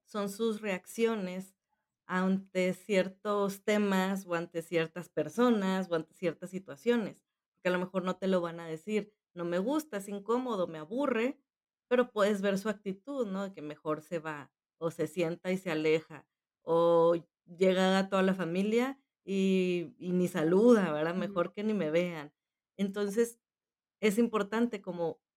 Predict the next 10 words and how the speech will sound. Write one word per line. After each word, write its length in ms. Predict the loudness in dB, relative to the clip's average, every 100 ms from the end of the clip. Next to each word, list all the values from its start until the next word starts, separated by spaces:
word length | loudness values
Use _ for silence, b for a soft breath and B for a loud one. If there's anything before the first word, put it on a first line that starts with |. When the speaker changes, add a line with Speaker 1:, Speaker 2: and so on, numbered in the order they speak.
| -2
Speaker 1:
esa 380 | 0 2 -2 -6
también 280 | -4 -2 -2
es 80 |
comunicación, 840 | -4 -8 -6 -6 -10 -4 -2 -2 -6
¿verdad? 280 | -12 -16 _ _ _ _ _ _
¿Qué 120 | -2
me 140 | 0 -2
está 240 | -4 -8
diciendo 600 | -6 -6 -4 -6 -4 -4 -4
él? 260 | -6 -8